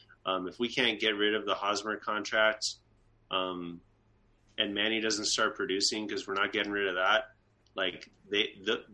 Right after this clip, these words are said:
those decisions will cripple this organization, like,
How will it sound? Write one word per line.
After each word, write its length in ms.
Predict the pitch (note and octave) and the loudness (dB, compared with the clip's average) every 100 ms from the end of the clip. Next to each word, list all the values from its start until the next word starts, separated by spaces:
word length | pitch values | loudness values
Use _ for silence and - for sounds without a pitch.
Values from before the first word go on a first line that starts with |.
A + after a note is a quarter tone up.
| - | -4
those 420 | A#2 A#2+ B2+ A#2+ - | 2 8 8 6 2
decisions 540 | A2 B2 A2+ A2+ G2 | 2 2 0 -2 -2
will 140 | G2+ | -4
cripple 540 | F#2 G#2+ G2 F#2+ F2+ F2 - | -2 -4 -4 -4 -6 -8 -4
this 220 | G2 G2+ | -2 0
organization, 800 | F2+ F2+ F2 F2+ F2 - E2+ F2 - | -2 -4 -6 -4 -4 -6 -8 -14 -6
like, 260 | F#2 - | -6 -6